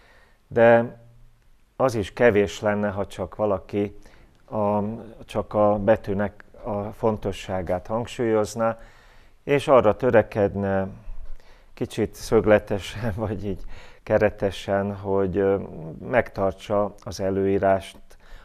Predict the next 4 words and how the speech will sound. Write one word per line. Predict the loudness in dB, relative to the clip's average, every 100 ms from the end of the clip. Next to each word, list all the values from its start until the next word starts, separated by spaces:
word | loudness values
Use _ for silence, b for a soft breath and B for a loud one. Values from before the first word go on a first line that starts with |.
| b
annak | -2 -2 0
a | 0 0
szó | -4 -2 0 -2 -6
szerintiségében. | -8 -6 -4 -6 -8 -10 -12 -12 -10 -10 -8 -8 -8 -4 -4 -4 -8